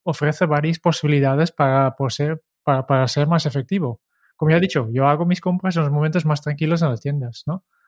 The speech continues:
Pero es también trabajando mientras la comida se está haciendo en la cocina. A veces, pues, hago esto, una, un guisado, pues lo pongo aquí y ya sé que tengo,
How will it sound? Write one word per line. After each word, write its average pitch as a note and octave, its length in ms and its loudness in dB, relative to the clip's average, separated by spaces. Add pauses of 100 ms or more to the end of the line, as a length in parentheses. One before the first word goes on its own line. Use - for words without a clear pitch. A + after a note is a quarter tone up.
(280)
Pero F3 160 4
es G3 60 -2
también G3 440 2 (460)
trabajando D#3+ 580 2
mientras E3 520 2
la C3+ 80 -2
comida C#3+ 340 -2
se D#3+ 120 -6
está D3 140 -2
haciendo C3+ 300 -2
en A#2 60 -4
la A2+ 80 -6
cocina. C#3 420 -2 (360)
A C#3 60 -4
veces, C3+ 260 -2
pues, F3 200 0 (100)
hago D#3 260 0
esto, F3 200 -2
una, C3 460 -2
un D3 140 -2
guisado, E3+ 520 2
pues C3 220 -4
lo C3 140 -2
pongo D#3 280 2
aquí F#3+ 320 0
y D#3 120 -4
ya C3+ 100 -2
sé D#3+ 160 -4
que D#3 260 -2
tengo, E3 540 0